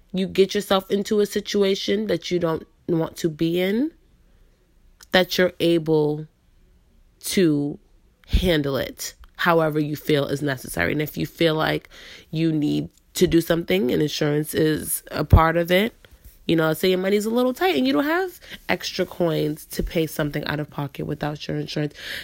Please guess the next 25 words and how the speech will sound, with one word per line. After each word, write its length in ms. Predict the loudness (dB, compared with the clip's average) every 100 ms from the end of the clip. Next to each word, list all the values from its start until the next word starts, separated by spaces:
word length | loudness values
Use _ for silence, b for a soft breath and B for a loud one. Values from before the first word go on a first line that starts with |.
| B
just 300 | 0 2 4
make 240 | 4 2
sure 240 | 2 2 4
those 200 | 2 2
things 280 | 0 2
are 100 | 0
handled. 720 | -2 0 2 2 4 4 2 -4 b b b b b b b
I 80 | 2
just 240 | 2 0 2
feel 140 | 4
like 340 | 4 2 0 _ _ -2
as 180 | 0 2
adults, 520 | 2 2 2 0 -2
we 100 | -2
need 220 | -2 -4
to, 400 | -2 0 0 -4 _ _ _ _ _ _ _ _ _ _ -4
we 160 | 0
need 160 | 0 -2
to 80 | -4
practice 400 | -4 -4 -4 -2
adulting 640 | 0 0 0 0 0 0 b b
in 160 | -2 0
all 200 | -2 0
aspects, 640 | -4 -4 -4 -6 -6 -8
including 680 | -8 -6 -4 -4 -2 -4